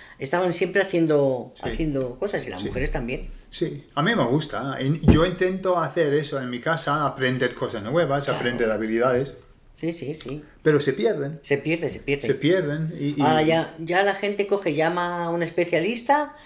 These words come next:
Speaker 1: que ni especialista ni nada, pero bueno.
Speaker 2: Y pagas.
Speaker 1: Y pagas un montón por hacer una cosa que tú puedes hacer.
Speaker 2: Sí,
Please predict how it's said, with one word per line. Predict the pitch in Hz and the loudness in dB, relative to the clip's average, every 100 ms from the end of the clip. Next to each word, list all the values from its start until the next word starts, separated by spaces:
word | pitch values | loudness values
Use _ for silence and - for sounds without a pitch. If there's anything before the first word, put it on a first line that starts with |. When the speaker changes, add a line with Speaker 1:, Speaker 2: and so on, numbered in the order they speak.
| - - | -20 -12
Speaker 1:
que | - 127 | -4 -2
ni | 123 | 0
especialista | 120 - 123 123 143 156 160 | 0 2 2 2 2 4 4
ni | 175 | 4
nada, | 214 254 277 | 4 2 -2
pero | - 127 | -6 -2
bueno. | 151 165 117 | 0 0 0
Speaker 2:
Y | 131 123 | -2 -2
pagas. | 117 123 113 117 127 151 139 127 110 | 0 2 4 4 6 4 2 -2 -2
Speaker 1:
Y | 180 175 | 2 4
pagas | 175 220 208 139 - - - _ | 6 4 4 0 -4 -8 -16 _
un | 208 202 208 | 2 2 4
montón | 196 185 185 226 294 285 - _ _ | 2 0 2 2 0 -4 -16 _ _
por | 156 151 | 2 2
hacer | 170 | 2
una | 180 175 | 0 -2
cosa | 190 220 233 | -2 -4 -2
que | 170 | -2
tú | 160 165 | 0 2
puedes | 165 143 | 2 2
hacer. | 131 110 98 - | -2 -6 -8 -8
Speaker 2:
Sí, | - 92 | -10 -10